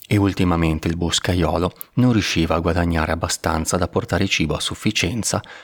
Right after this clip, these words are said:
per sfamare tutta la famiglia. Il boscaiolo era un uomo rude e molto irascibile.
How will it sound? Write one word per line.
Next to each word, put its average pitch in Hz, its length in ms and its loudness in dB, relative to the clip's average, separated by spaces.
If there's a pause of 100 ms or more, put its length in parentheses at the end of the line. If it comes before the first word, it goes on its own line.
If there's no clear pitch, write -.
(120)
per 123 120 -2
sfamare 104 720 -2
tutta - 280 -2
la 82 80 2
famiglia. - 520 -6 (1080)
Il 92 160 0
boscaiolo 87 880 0 (160)
era 127 200 4
un 117 120 6
uomo 95 260 4
rude 80 460 0
e 95 100 2
molto 90 480 2
irascibile. 80 920 -2